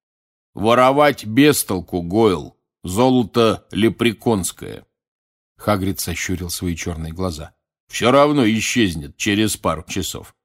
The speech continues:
Гойл с кислой миной вывернул карманы. Оказалось, что больше всех монет нашёл нюхлер Рона, и Хагрид подарил Рону большую плитку шоколада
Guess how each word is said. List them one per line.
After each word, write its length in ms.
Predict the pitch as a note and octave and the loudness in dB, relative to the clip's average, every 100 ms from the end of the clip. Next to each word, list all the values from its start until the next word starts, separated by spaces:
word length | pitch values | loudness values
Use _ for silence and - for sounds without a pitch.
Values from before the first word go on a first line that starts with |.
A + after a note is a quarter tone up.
| _ _ _ _ _ _ _ _ _ | _ _ _ _ _ _ _ _ _
Гойл 460 | E2 G2 D#3 E3+ C#3+ | -2 2 4 4 0
с 100 | - | -4
кислой 460 | - B2 - A2 | -4 -2 0 0
миной 360 | F#2 G2+ A#2 G#2+ | 0 0 0 0
вывернул 540 | E2+ G2 F#2+ F2+ F2+ | 0 -2 -2 -2 -4
карманы. 600 | - E2+ D#2 D2 C2 - _ _ _ _ _ _ _ | -4 -4 -2 -6 -8 -12 _ _ _ _ _ _ _
Оказалось, 480 | F#2+ G2 C3+ G#3+ F#3+ | -4 -2 2 4 2
что 240 | C3+ - C3 | 0 -2 0
больше 360 | D#3 G#3+ - | 2 0 0
всех 320 | B2 - A3 C3 | -2 0 0 2
монет 360 | A#2 D#3+ F3+ | 0 0 -2
нашёл 380 | A2 G#2+ D#3 D3 | -4 -2 -2 0
нюхлер 580 | F2+ C#3 E3 A#2 A#2 G2+ | 2 2 2 0 -2 -4
Рона, 480 | F#2 G2 A2+ D#2+ - _ _ _ | -2 2 2 0 -10 _ _ _
и 180 | D2+ F#2+ | -4 -4
Хагрид 540 | - B2 E3 C#3+ C3 - | -2 0 0 0 -4 -6
подарил 400 | F2+ G#2 A2+ F2 | -4 -2 0 0
Рону 260 | B2 A#2 | 2 2
большую 540 | D#2+ F#2 E2+ C#3+ D#3 A2 | 2 -2 -2 0 0 0
плитку 420 | - A#2 - G2+ | -2 -6 -4 -8
шоколада 720 | - - C#2+ F#2 A2+ G2 | -6 -8 -2 0 0 -2